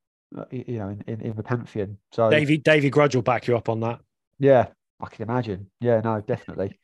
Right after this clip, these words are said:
Speaker 1: Uh, a couple of Manowar albums. So, you know, I, it, they've always passed me by, Manowar, but let's give them a go. And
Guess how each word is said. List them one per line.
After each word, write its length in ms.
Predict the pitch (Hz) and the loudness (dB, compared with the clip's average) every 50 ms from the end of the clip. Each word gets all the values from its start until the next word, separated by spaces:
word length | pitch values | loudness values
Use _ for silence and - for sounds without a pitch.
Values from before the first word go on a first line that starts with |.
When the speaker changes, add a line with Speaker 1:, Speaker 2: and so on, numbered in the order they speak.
| _ _ - - - - - - | _ _ -20 -20 -20 -8 2 4
Speaker 1:
Uh, 100 | 147 160 | 6 6
a 40 | 165 | 6
couple 240 | - 233 226 - | 6 2 2 4
of 80 | 208 180 | 4 4
Manowar 340 | 185 160 143 135 131 123 123 | 4 4 6 4 4 4 4
albums. 520 | 117 117 123 160 185 185 175 - - - - _ _ _ _ _ _ _ | 2 2 2 0 -2 -4 -6 -10 -12 -18 -20 _ _ _ _ _ _ _
So, 440 | - - 143 139 139 139 139 139 139 143 | 0 4 6 6 8 8 6 4 2 4
you 100 | 190 196 | 4 4
know, 140 | 170 139 135 | 6 6 6
I, 80 | 143 151 147 | 4 4 2
it, 200 | - 180 175 - 175 | -2 -10 -10 -12 -14
they've 320 | 196 214 202 - 180 175 180 | -8 -8 -8 -6 -6 -2 2
always 200 | 202 180 156 131 | 2 2 2 2
passed 320 | - 147 123 117 - - | 0 0 -2 -2 -2 -6
me 60 | 117 | -6
by, 220 | 107 117 117 117 113 | -2 0 2 2 2
Manowar, 520 | 113 113 113 113 110 113 117 113 113 113 | 0 -4 -4 -4 -6 -4 -4 -4 -4 -2
but 220 | 123 120 120 - - | 0 0 -2 -2 -4
let's 100 | 147 - | -10 -16
give 160 | - - 104 107 | -14 -14 -12 -12
them 80 | 104 | -10
a 60 | 101 | -6
go. 300 | - 104 98 104 110 113 | 0 0 2 2 2 0
And 180 | 117 120 123 120 | -2 -2 -4 -6